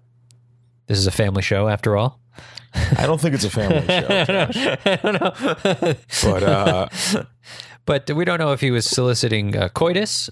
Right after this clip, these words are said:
Speaker 1: or,
Speaker 2: Sure.
Speaker 1: or, or if it was, um, a mere, perhaps, uh, tip-worthy act at the end of the massage.
Speaker 2: Was that a, uh, pun intended there?
Speaker 1: No, no pun intended.
Speaker 2: Okay.
Speaker 1: No.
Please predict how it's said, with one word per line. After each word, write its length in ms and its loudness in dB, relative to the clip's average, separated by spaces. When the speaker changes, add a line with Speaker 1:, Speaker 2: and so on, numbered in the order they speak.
Speaker 1:
or, 60 2
Speaker 2:
Sure. 200 4
Speaker 1:
or, 300 2
or 280 2
if 160 -2
it 20 0
was, 240 0
um, 440 0
a 100 0
mere, 300 2
perhaps, 560 -2
uh, 320 0
tip-worthy 760 0
act 480 -4
at 120 -4
the 100 -2
end 120 -2
of 40 -2
the 60 -4
massage. 420 -8
Speaker 2:
Was 140 -2
that 160 4
a, 220 2
uh, 320 0
pun 160 0
intended 360 0
there? 200 -2
Speaker 1:
No, 240 2
no 180 2
pun 160 0
intended. 380 -4
Speaker 2:
Okay. 220 0
Speaker 1:
No. 160 -2